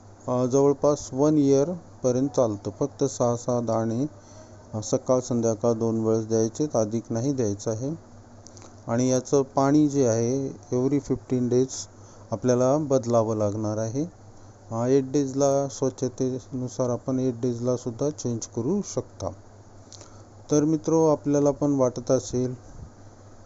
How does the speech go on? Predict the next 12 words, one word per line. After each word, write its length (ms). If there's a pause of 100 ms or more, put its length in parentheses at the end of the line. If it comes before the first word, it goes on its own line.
(420)
की 120
आपल्या 300
घरामध्ये 840 (1000)
किंवा 240
हॉलमध्ये, 580 (1000)
अ, 100
विशेषतः 720
हॉलच्या 560
शोकेसजवळ 1120
किंवा 260
टीव्ही 460
शोकेसजवळ, 840